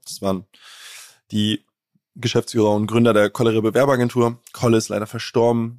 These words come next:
Äh, sehr, sehr traurig. Rest in Peace. Das war einer so meiner wichtigsten, würde ich sagen, Unterstützer und Mentoren. Ähm, aber, also die haben, glaub ich, zehntausend Euro oder zwanzigtausend Euro reinvestiert. Das heißt, ich hatte nie eigentlich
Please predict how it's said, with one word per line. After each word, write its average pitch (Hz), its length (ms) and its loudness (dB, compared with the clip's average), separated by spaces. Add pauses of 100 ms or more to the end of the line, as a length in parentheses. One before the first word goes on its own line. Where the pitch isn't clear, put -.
(140)
Äh, 104 460 -8
sehr, 110 140 -12
sehr 104 160 -12
traurig. 107 500 -2
Rest 104 220 -8
in 104 80 -10
Peace. - 340 -10
Das - 140 -18
war 85 80 -6
einer 104 220 0
so 101 120 -4
meiner 98 460 -2
wichtigsten, - 380 -10
würde 98 100 -8
ich 101 100 -12
sagen, 98 400 -2 (140)
Unterstützer 110 580 -6
und 101 100 0
Mentoren. 110 580 -2 (640)
Ähm, 110 460 0
aber, 117 460 2
also 104 160 -4
die 107 140 0
haben, 110 140 2
glaub 101 140 2
ich, - 120 -12
zehntausend 104 560 0
Euro 104 200 0
oder 98 160 -4
zwanzigtausend 98 500 -6
Euro 98 140 -4
reinvestiert. 98 360 -4
Das - 60 -12
heißt, 107 120 -6
ich - 60 -6
hatte 117 160 -4
nie 131 200 4
eigentlich 107 560 -4